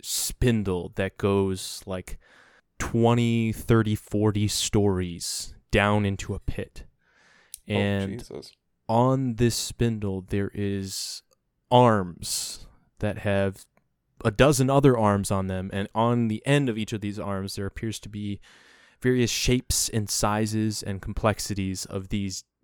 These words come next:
Speaker 1: disc contraptions with a large bell jar on the top. You see
Speaker 2: Wow.
Speaker 1: inside of these bell jars, there appears to be various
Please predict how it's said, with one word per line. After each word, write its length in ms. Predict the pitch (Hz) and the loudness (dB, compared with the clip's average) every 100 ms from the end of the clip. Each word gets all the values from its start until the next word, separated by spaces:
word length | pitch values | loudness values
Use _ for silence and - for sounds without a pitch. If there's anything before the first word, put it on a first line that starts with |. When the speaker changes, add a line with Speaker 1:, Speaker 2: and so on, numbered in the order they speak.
| _ _ _ - - | _ _ _ -12 2
Speaker 1:
disc 500 | 165 165 - - - | 4 4 -2 -6 -8
contraptions 960 | 165 160 165 170 - - 190 190 - | -8 -4 -4 -4 -6 -6 -4 -6 -8
with 180 | 117 107 | -6 -4
a 20 | |
large 400 | 104 104 104 101 95 _ | -2 0 0 -2 -6 _
bell 240 | 104 107 104 | 2 2 2
jar 500 | - 95 90 - - _ _ _ _ _ _ _ - | -2 -6 -6 -12 -20 _ _ _ _ _ _ _ -6
on 160 | 104 | -6
the 80 | 92 | -4
top. 440 | - - - - - - _ _ _ _ _ _ _ _ - | -6 -6 -6 -12 -16 -18 _ _ _ _ _ _ _ _ -6
You 200 | 113 113 | -2 -2
see 320 | - 127 123 113 | 0 0 0 -2
Speaker 2:
Wow. 120 | 110 - | -4 -8
Speaker 1:
inside 680 | - 104 95 - 101 131 139 | -8 -6 -4 0 2 4 2
of 140 | - | 0
these 160 | 104 - | -6 -6
bell 260 | 95 95 | -6 -6
jars, 460 | 92 92 90 87 - | -6 -10 -10 -12 -10
there 160 | 98 | -8
appears 400 | 98 - 110 110 | -10 -8 -6 -6
to 100 | - | -8
be 340 | 110 104 98 98 _ _ _ _ _ - | -10 -6 -6 -10 _ _ _ _ _ -6
various 420 | 110 220 131 110 | 4 6 6 4